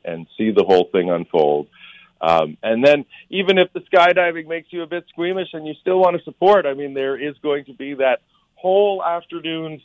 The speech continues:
slash evening over at the beach bar, um, where we are going to be raising money all, you know, for those five, six, seven hours. So please,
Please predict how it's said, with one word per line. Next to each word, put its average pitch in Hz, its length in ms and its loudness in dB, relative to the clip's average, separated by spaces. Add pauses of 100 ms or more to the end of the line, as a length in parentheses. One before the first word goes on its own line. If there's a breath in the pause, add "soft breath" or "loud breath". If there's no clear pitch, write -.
slash 143 240 6 (100)
evening 135 580 -8 (280 soft breath)
over 131 300 2
at 123 200 0
the 127 100 -16
beach 123 360 -14
bar, 104 360 0 (340 soft breath)
um, 104 520 -2
where 110 300 -2
we 117 240 -6
are 110 160 2
going 113 280 -6
to - 140 -20
be 107 300 -6 (260 soft breath)
raising 120 420 2
money 113 340 0 (100)
all, 139 500 4
you 143 60 -12
know, 123 240 -8
for 127 140 -8
those 131 240 -6 (180)
five, 135 320 -8
six, 139 220 -16
seven 139 280 0
hours. 131 540 0
So 107 300 -2
please, 135 300 -8